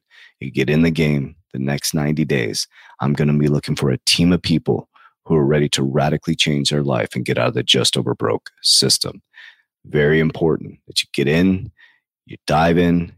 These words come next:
get in my hundred twenty day challenge, and I'll be looking for a team.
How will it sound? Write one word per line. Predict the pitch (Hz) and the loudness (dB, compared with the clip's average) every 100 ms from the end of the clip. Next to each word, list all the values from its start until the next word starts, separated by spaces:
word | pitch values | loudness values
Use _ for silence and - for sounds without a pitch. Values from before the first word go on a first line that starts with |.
| - | -6
get | 67 | -4
in | 65 | 0
my | 78 | 0
hundred | 87 87 87 | 2 2 0
twenty | - 87 87 | 0 0 2
day | 85 | 0
challenge, | - 71 67 62 | 0 0 0 -2
and | 65 | -2
I'll | 64 | 0
be | 71 | 0
looking | 76 - | 0 -4
for | - 73 | -2 -2
a | 69 | -2
team. | - 87 85 87 87 | -2 2 2 2 -2